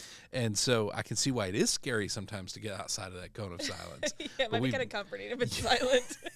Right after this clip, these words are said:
Speaker 1: Yeah, like,
Speaker 2: I don't know, maybe not
Speaker 1: "There's no
Speaker 2: also.
Speaker 1: problems. I'm just gonna pretend it's
Speaker 2: Again,
Speaker 1: a"
Speaker 2: that might be a personality <laughs> type.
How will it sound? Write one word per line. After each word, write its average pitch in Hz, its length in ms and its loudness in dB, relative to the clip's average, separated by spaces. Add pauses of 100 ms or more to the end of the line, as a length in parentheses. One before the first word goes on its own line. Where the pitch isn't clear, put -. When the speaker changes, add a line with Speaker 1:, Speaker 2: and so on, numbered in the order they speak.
(200)
Speaker 1:
Yeah, 185 240 2 (520)
like, - 220 -6
Speaker 2:
I 247 80 -2
don't 214 80 -4
know, 196 80 -4
maybe 208 220 -4
not 185 320 -6
Speaker 1:
"There's 170 260 2
no 185 60 4
Speaker 2:
also. - 120 0
Speaker 1:
problems. 135 440 2
I'm 139 100 -2
just - 160 -4
gonna 147 140 0
pretend 127 500 0
it's 196 220 4
Speaker 2:
Again, 247 160 8
Speaker 1:
a" 226 40 4
Speaker 2:
that 220 140 2
might 220 240 2
be 240 80 0
a 233 60 2
personality 220 680 0
<laughs> - 20 -2
type. 254 400 -2